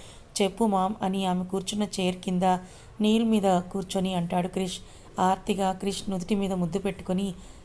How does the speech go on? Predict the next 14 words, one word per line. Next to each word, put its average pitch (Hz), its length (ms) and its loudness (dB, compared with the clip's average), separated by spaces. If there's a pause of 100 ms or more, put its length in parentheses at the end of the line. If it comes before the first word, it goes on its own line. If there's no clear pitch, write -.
(160)
"చెప్పలేనంత 185 580 0
ఆనందంగా 196 680 2
ఉన్నాను 185 420 2
అభి" 180 420 0
అని 185 300 -2 (380)
అంటుంది 202 360 0
సరళ. 185 440 2 (380)
నవ్వి 196 540 2
ఆమె 190 220 0
చేతిని 190 400 0
కిస్ - 320 -4
చేస్తూ, 202 380 2 (400)
"మీ 208 140 2
పాస్ట్ 196 420 2